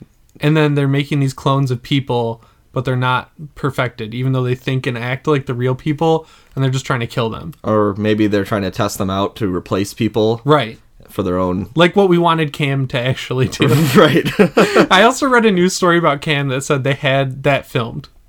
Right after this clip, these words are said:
Speaker 1: basically.
Speaker 2: Oh, yeah.
Speaker 1: Yeah, and then they were
Speaker 2: That
Speaker 1: like,
Speaker 2: was a
Speaker 1: "Oh,
Speaker 2: plot.
Speaker 1: we took it out."
Speaker 2: <laughs>
Speaker 1: We wanted to make it more about the person. So we guessed what we said they should have done, they didn't do on purpose.
Speaker 2: <laughs>
Speaker 1: So that's on them. <laughs> But an interesting thing about the Us trailer is that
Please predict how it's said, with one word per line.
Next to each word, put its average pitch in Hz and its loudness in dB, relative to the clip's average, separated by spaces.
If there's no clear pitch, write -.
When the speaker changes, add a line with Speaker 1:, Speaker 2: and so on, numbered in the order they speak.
Speaker 1:
basically. 127 -2
Speaker 2:
Oh, 117 4
yeah. 107 2
Speaker 1:
Yeah, 151 6
and 147 0
then 151 0
they 151 2
were 147 4
Speaker 2:
That 143 6
Speaker 1:
like, 135 2
Speaker 2:
was 131 2
a 151 4
Speaker 1:
"Oh, 143 4
Speaker 2:
plot. 120 4
Speaker 1:
we 131 0
took - -2
it - -
out." 123 4
Speaker 2:
<laughs> - -
Speaker 1:
We 135 0
wanted 170 4
to 160 -4
make 160 0
it 156 -2
more 143 2
about 135 0
the 123 -2
person. 127 -4
So 156 -2
we 147 2
guessed 143 -2
what 185 4
we 202 4
said 202 2
they 175 0
should 190 0
have 165 0
done, 131 0
they 135 2
didn't 131 0
do 131 0
on 123 -2
purpose. 120 2
Speaker 2:
<laughs> - -16
Speaker 1:
So 117 0
that's 160 2
on 123 -4
them. 127 -4
<laughs> - -2
But 190 4
an 180 2
interesting 262 2
thing 226 2
about 196 2
the 151 -4
Us 175 0
trailer 123 -2
is 131 -2
that 139 0